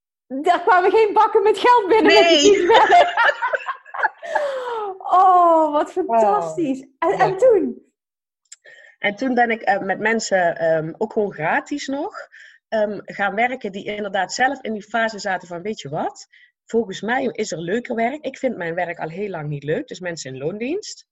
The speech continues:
Speaker 1: Ja.
Speaker 2: Maar ik zie geen andere mogelijkheden. Dus ik ben gewoon met een klein groepje, dat waren er toen drie,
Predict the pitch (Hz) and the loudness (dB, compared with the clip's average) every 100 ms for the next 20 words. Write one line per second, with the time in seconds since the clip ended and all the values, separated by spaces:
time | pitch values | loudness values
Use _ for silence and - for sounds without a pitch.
0 | _ 202 190 180 202 _ 202 - 240 - | _ -20 -18 -20 -20 _ -8 -6 -8 -8
1 | 262 254 240 226 202 196 175 220 220 127 | -8 -4 -4 -4 -8 -10 -6 -6 -6 -8
2 | - 117 117 135 143 _ _ _ _ _ | -12 -14 -14 -20 -20 _ _ _ _ _
3 | 190 196 180 190 185 165 165 165 156 180 | -12 -10 -6 -6 -4 -4 -4 -6 -10 -6
4 | 190 170 190 190 156 151 165 151 151 - | -6 -8 -12 -12 -14 -12 -10 -12 -14 -14
5 | 147 156 190 180 | -12 -10 -12 -14